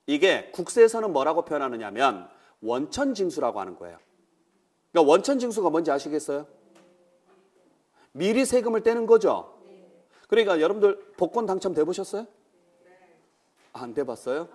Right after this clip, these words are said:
제발 돼보시길 바래요. 그러니까 복권이 당첨이 되면은 은행에 가서 당첨금을 수령을 하죠. 수령을 할 때 다 받아요? 세금 떼고 받아요? 이렇게 돈을 받을 때 미리 세금을 떼는 행위, 이걸 뭐라고 한다? 원천 징수라고 합니다.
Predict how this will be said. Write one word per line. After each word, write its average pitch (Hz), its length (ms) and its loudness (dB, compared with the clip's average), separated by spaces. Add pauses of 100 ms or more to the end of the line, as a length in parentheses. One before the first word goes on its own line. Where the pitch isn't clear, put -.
(120)
제발 135 280 -2
돼보시길 143 480 0
바래요. 120 600 2 (320)
그러니까 160 200 2
복권이 247 420 2
당첨이 202 400 0
되면은 220 400 0 (140)
은행에 196 320 2
가서 160 360 2
당첨금을 175 480 -2
수령을 180 320 0
하죠. 247 340 4 (340)
수령을 226 380 2
할 180 180 2
때 123 240 4
다 151 180 6
받아요? 190 400 4
세금 208 280 2
떼고 202 200 2
받아요? 110 400 0 (640)
이렇게 160 560 4 (220)
돈을 214 360 4
받을 190 300 2
때 185 100 0
미리 175 260 0
세금을 220 520 -2
떼는 294 360 2
행위, 143 400 0 (100)
이걸 156 220 0
뭐라고 139 320 0
한다? 196 400 2 (360)
원천 165 380 0
징수라고 156 440 -4
합니다. 101 560 -4